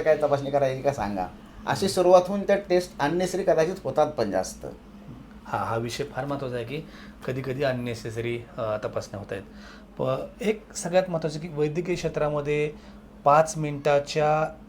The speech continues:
Speaker 2: नंतरचं भविष्य नाही वर्तवता येत, परंतु पाच मिनिटाच्या नंतर काय घडू शकतं याचा तर्क साधता येतो.
Speaker 1: हो, हो.
Speaker 2: आणि पाच मिनिटाच्या आधी काय झालं हे मात्र निश्चित मांडता येतं.
Speaker 1: बरोबर.
Speaker 2: डॉक्टरला देव नाही म्हणता येत, पण देवदूत नक्की म्हणता येतं.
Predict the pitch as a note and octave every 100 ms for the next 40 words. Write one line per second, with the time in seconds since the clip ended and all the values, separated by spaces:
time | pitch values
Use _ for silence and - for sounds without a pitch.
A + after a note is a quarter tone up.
0 | - - - C3 C#3 D3+ C#3 B2 G#2 -
1 | - B2 C3 D3 C#3+ B2+ C3+ A#2 G2+ F#2+
2 | F#2 F2 - - - - - D3 E3 G#3
3 | - - - D3+ D#3+ D#3+ D#3 D#3 D#3+ D3+
4 | D3 D3+ - D#3 C#3 C#3+ C#3+ - C#3+ D3
5 | - E3 D#3+ E3 B2+ - A2+ G2+ F#2+ F2+
6 | G#2+ F#2 - F#2 - - - D3 G#3 -
7 | G3 G#3 G#3 G#3 A3+ - E3 A3 G#3+ G#3+
8 | G3 F#3+ F#3 F#3+ F3 E3 D3+ D#3 D#3 C#3
9 | B2 A#2 G#2+ G#2 G#2 - A2+ A2 E2+ D2+
10 | - D#3 C#3 E3 D#3 - F#3+ G3 D#3+ D3+
11 | G#3 G#3 G3 F#3 F#3 F#3 E3 D#3+ D#3 C#3+
12 | C3 B2 B2 A2 A2 G2+